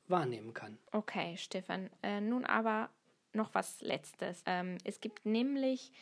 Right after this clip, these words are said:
Speaker 2: noch ein Angebot, das du heute vorgestellt hast. Also noch einen Vorschlag, wie man auf den Present Shock,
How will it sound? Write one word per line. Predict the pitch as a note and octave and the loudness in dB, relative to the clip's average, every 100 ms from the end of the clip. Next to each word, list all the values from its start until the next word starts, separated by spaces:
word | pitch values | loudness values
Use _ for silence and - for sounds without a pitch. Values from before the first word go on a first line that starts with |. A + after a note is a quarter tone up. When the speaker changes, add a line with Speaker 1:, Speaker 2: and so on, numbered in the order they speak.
| - - | -20 -6
Speaker 2:
noch | - G#3 | 0 2
ein | - F#3+ | 2 2
Angebot, | - B3 C#4 C#4 A#3+ A#3+ A#3 - | 2 2 2 0 4 4 4 0
das | G3+ - | -2 -2
du | F#3+ | 0
heute | G3 F#3 F#3 F3+ F3 F3 - | 2 2 2 0 0 -4 -14
vorgestellt | - F#3+ F#3 F3+ - - - | 2 2 2 -6 -4 -6 -6
hast. | - - - - - | -8 -12 -18 -20 -8
Also | - F#3+ | -2 0
noch | F#3+ A3+ | 2 2
einen | - G#3 G#3 G#3 | 2 0 0 0
Vorschlag, | - F#3 F#3+ - - - - - | 2 2 2 0 0 0 -2 -14
wie | G#3+ G3 | -4 -2
man | F#3+ F#3 F3+ | 0 0 0
auf | - F3 | 0 0
den | - F3 F3 | 0 -2 -2
Present | - A3 A#3 A3 G#3+ | 2 4 4 0 2
Shock, | - F#3+ - | 2 2 0